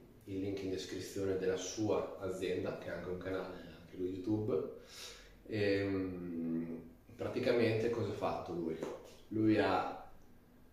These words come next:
lavorato su tutti i muri, quindi li ha tirati lisci, gli ha dato del bianco, ha creato tutto il cartongesso,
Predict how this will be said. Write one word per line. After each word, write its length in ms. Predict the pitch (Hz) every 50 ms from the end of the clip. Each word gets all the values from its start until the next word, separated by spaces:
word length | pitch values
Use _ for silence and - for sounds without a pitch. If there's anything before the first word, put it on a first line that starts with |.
| - - - - - -
lavorato 760 | 120 113 113 117 117 120 120 120 131 135 131 127 117 - 113 110
su 220 | - - 120 123
tutti 340 | - 147 143 - - 123 123
i 20 |
muri, 440 | 120 120 123 135 147 160 - - - - - - - - - - -
quindi 580 | - - 98 95 92 92 92 95 95 95 95 95 - - - - - - - - - - - - - - -
li 200 | - 98 95 95
ha 280 | 95 92 90 90 - -
tirati 680 | - 107 107 104 101 98 98 - 101 95 95 95 - - - - - - - - -
lisci, 720 | 113 123 147 151 139 - - 147 151 151 151 - - -
gli 60 | - -
ha 60 | 98
dato 280 | 95 92 92 - 95
del 120 | 92 92 92
bianco, 840 | 98 113 127 127 135 139 139 - 139 139 139 143 - - - - - - - - - - - - - - - - - -
ha 120 | - 104 101
creato 600 | 104 104 101 98 95 95 95 98 95 95 95 - - - - -
tutto 240 | - 127 117 117 101
il 40 | 95
cartongesso, 1040 | - 92 92 90 92 95 95 - 120 135 143 - 139 - 143 139 143 143 143 -